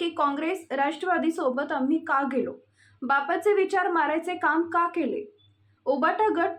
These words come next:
फुटला कसा याचं उत्तर मुलाखत घेणाऱ्याला विचारलं असतं तर मुलाखत घेणाऱ्याने ते श्रेय घेतलं असतं. या मुलाखतीतून तुम्ही तुमची हतबलता दाखवून दिली. जे शिवसैनिक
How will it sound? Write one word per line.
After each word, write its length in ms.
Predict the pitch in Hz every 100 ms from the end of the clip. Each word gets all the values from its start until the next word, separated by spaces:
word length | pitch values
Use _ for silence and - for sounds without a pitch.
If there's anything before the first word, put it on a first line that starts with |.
| -
फुटला 360 | 320 285 359
कसा 440 | 415 320 320 233 -
याचं 240 | 262 269 330
उत्तर 400 | 302 - 349 359
मुलाखत 520 | 320 302 339 427 285
घेणाऱ्याला 500 | 359 311 311 320 339
विचारलं 480 | 302 - 311 330 339
असतं 400 | 254 - 240 - - - -
तर 100 | 330
मुलाखत 560 | 339 302 302 339 415 254
घेणाऱ्याने 600 | 330 294 320 302 254 302
ते 260 | 330 339
श्रेय 320 | 339 330 320 277
घेतलं 320 | 294 - 180
असतं. 280 | - - - _ _ _ _ -
या 140 | 294 320
मुलाखतीतून 720 | 330 311 370 403 381 359 381
तुम्ही 400 | 381 330 311 392
तुमची 240 | 330 294 359
हतबलता 640 | 320 - 247 320 330 359
दाखवून 480 | 285 262 254 277 269
दिली. 320 | 226 - - _ _ _ - 262
जे 140 | 330
शिवसैनिक 680 | 349 381 415 427 403 403